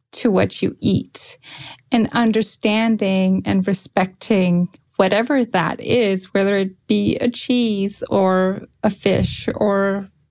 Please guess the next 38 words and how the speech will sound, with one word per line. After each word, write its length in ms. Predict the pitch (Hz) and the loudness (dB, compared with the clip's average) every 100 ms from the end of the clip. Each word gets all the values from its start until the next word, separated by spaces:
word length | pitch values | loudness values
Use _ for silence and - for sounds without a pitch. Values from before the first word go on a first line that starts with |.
| _ | _
a 60 | 208 | -2
broccoli, 920 | 190 185 190 - 190 180 - - 190 - - - - - - - _ _ - | 2 2 2 0 0 2 0 0 -4 -8 -12 -12 -12 -14 -20 -20 _ _ -2
understanding 800 | 226 214 208 - 196 202 202 190 | 0 2 0 0 0 0 2 2
that 160 | 190 | 0
that's 720 | 185 180 180 - - - - - - | 0 0 -2 -6 -10 -10 -12 -6 0
a 80 | |
living 300 | 196 190 190 | 2 2 2
being 340 | 180 202 196 185 | 2 0 2 0
that 200 | 185 - | -2 -4
came 260 | - 202 202 | -2 0 0
from 280 | - 196 | 0 0
somewhere 680 | 190 - 190 185 180 185 180 | 0 0 0 2 2 0 2
and 160 | 185 185 | 0 0
someone 800 | - 185 180 180 180 180 185 - _ _ _ _ | 0 0 2 2 2 2 0 -4 _ _ _ _
brought 260 | 208 190 190 | 2 2 2
it 240 | 185 - - | -2 -4 -4
there. 640 | 196 214 196 190 185 196 | 0 2 2 2 0 -2
Hopefully, 1000 | 190 - 233 240 - 277 247 226 220 - _ | -6 -2 -2 0 0 2 2 2 0 -4 _
if 140 | 226 | 0
you 120 | 240 254 | 0 2
can 200 | 262 214 | 2 2
bring 260 | 262 294 | 2 2
it 200 | 277 - | 0 0
there 180 | 220 220 | 0 2
yourself, 800 | 208 196 - - 294 208 202 202 | 2 0 -2 0 2 2 0 0
I 100 | 220 | 0
think 200 | 220 208 | 0 0
it 120 | 208 | 0
will 160 | 208 202 | 0 2
be 140 | 214 | 2
much 280 | 202 196 - | 2 0 -4
easier 360 | - 226 220 202 | -2 0 2 0
to 180 | 190 - | 0 0
understand 760 | 196 190 - - 208 190 185 | 0 0 -2 -2 0 0 0
what 200 | 202 190 | -2 0
lies 300 | - 196 190 | 0 2 0
in 200 | - 208 | 0 0
it. 180 | 190 - | 0 -4